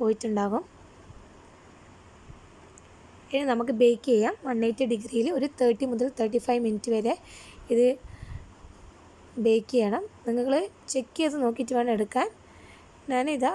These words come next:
ഇവിടെ കേക്ക് റെഡിയായി കഴിഞ്ഞു. ഇതിൻ്റെ മുകൾ ഭാഗം ഒന്ന് ഞാൻ just ഒന്ന് കട്ട് ചെയ്ത് മാറ്റി. അത് നിങ്ങൾ കളയരുത്, നമുക്കതിന് വേറൊരു യൂസ് ഉണ്ട്. ഇതിന് ചുറ്റുമുള്ളതൊന്നും just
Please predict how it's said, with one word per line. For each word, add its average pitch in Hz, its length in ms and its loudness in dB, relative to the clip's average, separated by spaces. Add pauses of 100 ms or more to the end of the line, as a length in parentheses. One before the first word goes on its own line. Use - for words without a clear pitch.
(180)
ഇവിടെ 247 200 2 (160)
കേക്ക് 226 360 0
റെഡിയായി 240 360 2
കഴിഞ്ഞു. 226 360 0 (1400)
ഇതിൻ്റെ 254 280 -4
മുകൾ 240 200 2 (100)
ഭാഗം 240 280 2
ഒന്ന് 254 200 2
ഞാൻ 240 160 2
just - 280 -2
ഒന്ന് 247 160 -4
കട്ട് 214 220 -8
ചെയ്ത് 247 140 6 (100)
മാറ്റി. 208 340 -2 (580)
അത് 226 120 -2 (100)
നിങ്ങൾ 247 160 2 (120)
കളയരുത്, 240 580 2 (500)
നമുക്കതിന് 254 520 0
വേറൊരു 247 360 4 (100)
യൂസ് 226 320 0
ഉണ്ട്. 214 200 0 (680)
ഇതിന് 254 180 2 (100)
ചുറ്റുമുള്ളതൊന്നും 262 880 0 (240)
just 262 260 -2